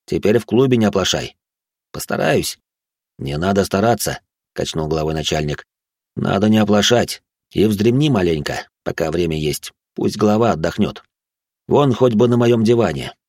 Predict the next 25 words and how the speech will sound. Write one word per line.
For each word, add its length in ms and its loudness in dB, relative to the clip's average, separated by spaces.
Мы 160 -6
всё 160 2
равно 260 0
с 100 -6
Морозовым 480 -4
сейчас 420 -4
уезжаем. 640 -4
Да, 340 0
Саш, 360 -2
убери 320 0
в 60 -2
хранилище 460 0
эту 160 -4
красоту. 500 -6
А 140 -4
то 200 -2
забуду. 500 0
Так 160 -2
и 60 2
будет 340 0
она 160 2
тут 140 0
болтаться, 720 -4
что 200 -10
непорядок. 600 -4